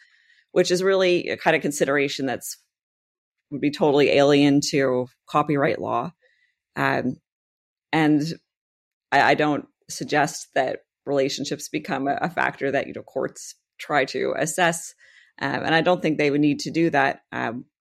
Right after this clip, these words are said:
when you have such prevalence as you do in the music industry, where,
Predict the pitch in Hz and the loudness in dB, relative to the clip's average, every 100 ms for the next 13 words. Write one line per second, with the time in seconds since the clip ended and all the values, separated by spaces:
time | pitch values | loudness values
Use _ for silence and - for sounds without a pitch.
0 | _ _ _ - 139 135 151 139 135 131 | _ _ _ -6 -2 -2 0 0 0 -2
1 | - _ _ - 147 - - 165 147 139 | -6 _ _ -8 -8 -6 0 2 2 2
2 | 143 135 135 131 135 135 143 139 135 127 | 0 -2 0 0 2 0 0 0 -2 -2
3 | - 127 117 123 117 123 | -4 -6 -4 -4 -4 -6